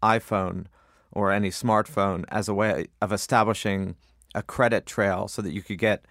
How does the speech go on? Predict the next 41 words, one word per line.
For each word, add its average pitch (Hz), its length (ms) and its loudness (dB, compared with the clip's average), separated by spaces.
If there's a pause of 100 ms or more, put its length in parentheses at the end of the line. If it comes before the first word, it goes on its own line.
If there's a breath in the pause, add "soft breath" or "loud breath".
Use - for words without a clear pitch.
(540 soft breath)
approved 123 500 4
for 117 160 2
a 98 40 0
small 110 340 2
consumer 101 420 -2
loan 101 380 2
in 95 200 -4 (420)
five 104 320 4
minutes 104 340 -2
or 110 80 0
as 101 100 -4
long 104 200 0
as 92 80 -4
it 92 100 -6
took. - 320 -4 (500 soft breath)
But 131 120 0
that 160 180 6
required 107 560 4 (760)
permissioning 120 560 2
access 110 460 2
to - 80 -2
all 120 260 6
the 107 80 0
data 110 320 4
on 98 200 2
your, 95 300 -2 (640 soft breath)
on 107 140 0
your 104 80 0
personal 104 460 0
device 104 440 2
in 104 80 -2
a 101 60 0
way 104 180 2
that, 98 240 0 (840 soft breath)
y-, - 180 -4
you 143 100 -2
know, 147 100 4
until 120 200 0
recently, 120 320 2
most 104 260 2
Americans, 101 760 0